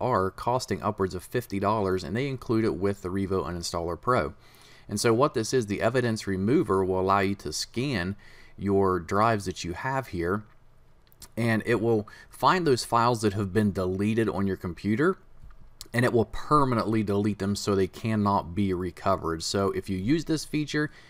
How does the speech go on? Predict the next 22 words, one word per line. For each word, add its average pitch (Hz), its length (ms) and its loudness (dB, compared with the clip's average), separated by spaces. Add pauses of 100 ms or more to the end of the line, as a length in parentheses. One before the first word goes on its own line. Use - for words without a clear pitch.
(140)
use 123 340 0
it 143 120 0
with - 240 -2
caution, 113 520 -2
because 92 360 -2
once 104 300 -2
you 123 80 -4
use 113 320 -4
this 101 260 0
and 98 220 -4
you 98 100 0
delete, 95 480 -2 (420)
uh, 90 300 0
anything 117 420 -2
that's 104 200 -2
on 104 120 0
your 101 140 0
computer 107 480 -2
that 101 100 -8
you've 98 100 -6
already 104 280 2
deleted, 127 500 -2